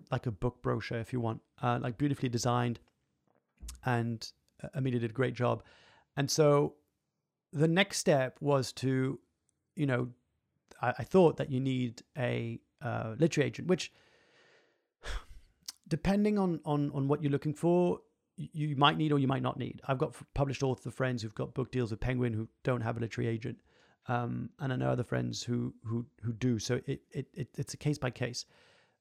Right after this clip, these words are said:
uh, basis. But I, th-, you know, at the time I was like, "Oh, I need to get a literary agent." And I think what I was looking for really was v-,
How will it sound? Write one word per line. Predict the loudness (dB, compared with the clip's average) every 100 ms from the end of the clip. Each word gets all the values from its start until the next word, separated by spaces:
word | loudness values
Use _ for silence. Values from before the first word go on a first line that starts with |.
| -6
uh, | -2
basis. | 0 0 0 -2
But | 4 4 2 _ _ _ _ _ -2
I, | -2
th-, | -2 -4
you | 2
know, | 2
at | 2
the |
time | 4 6
I | 6
was | 4
like, | 6
"Oh, |
I | 8
need | 6
to | 2
get | 0
a |
literary | 0 2 2
agent." | 2 0 -2 -6 _ -2
And | 0
I |
think | 2 2
what | 4
I |
was | 4 4
looking | 0
for | 0
really | 0 0
was | 0
v-, | -4